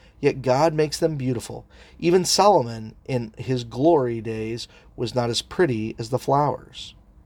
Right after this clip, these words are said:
In other words, God will add a beauty, significance, and enjoyment to your life that money cannot. So you don't have to spend all your money adding those things to your life. Let God be your beauty and security.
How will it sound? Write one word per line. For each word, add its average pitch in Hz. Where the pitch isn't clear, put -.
In 170
other 247
words, 131
God 151
will 151
add 135
a 123
beauty, 143
significance, 123
and 120
enjoyment 123
to -
your 180
life 131
that -
money 147
cannot. 214
So -
you -
don't 294
have 269
to 247
spend 165
all 143
your 123
money 127
adding 135
those 123
things 123
to -
your 117
life. 139
Let 135
God 127
be 135
your 139
beauty 117
and 131
security. 160